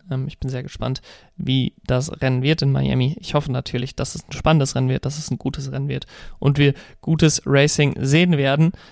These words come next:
von den zehn Teams, über die ich jetzt nach und nach sprechen möchte, wie immer in der umgedrehten Reihenfolge der aktuellen Konstrukteursweltmeisterschaft. Und dementsprechend starten wir da mit Williams.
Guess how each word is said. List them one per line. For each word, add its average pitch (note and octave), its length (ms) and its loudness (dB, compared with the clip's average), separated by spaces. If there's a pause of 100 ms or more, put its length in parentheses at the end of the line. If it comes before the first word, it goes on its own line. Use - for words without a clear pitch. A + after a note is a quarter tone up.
von D#3 300 4
den D#3 180 6
zehn D3+ 240 4
Teams, F3+ 320 4
über E3 220 2
die D#3+ 160 0
ich D#3+ 100 -6
jetzt - 380 -2 (100)
nach C#3+ 240 -2
und C#3 80 -2
nach C3+ 160 -2
sprechen C3+ 520 -2 (120)
möchte, C3+ 640 -4
wie C3+ 140 -2
immer C3 260 0
in B2+ 80 2
der C3 100 4
umgedrehten C#3+ 440 2
Reihenfolge B2+ 560 -2 (420)
der C3+ 120 2
aktuellen - 360 -4
Konstrukteursweltmeisterschaft. - 1300 -2 (340)
Und D3+ 200 0
dementsprechend C3+ 720 -2
starten - 360 -4
wir C3 100 0
da A#2+ 260 -6 (280)
mit - 340 0 (400)
Williams. - 640 2